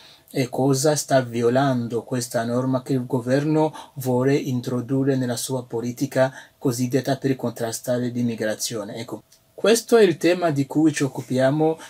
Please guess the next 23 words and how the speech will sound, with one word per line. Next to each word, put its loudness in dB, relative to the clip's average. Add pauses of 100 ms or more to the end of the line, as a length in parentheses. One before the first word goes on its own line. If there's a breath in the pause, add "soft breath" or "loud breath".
quindi 0
ti -6
invito 0
a 2
seguire 2
per -2
capire 0 (240 loud breath)
cosa -2
ci -2
attende, 2
cosa 2
attende 0
le -2
persone, -2
soprattutto -6
in -2
questa -2
materia 0
che 0
il 2
governo 0
già 0 (280 loud breath)
vuole 2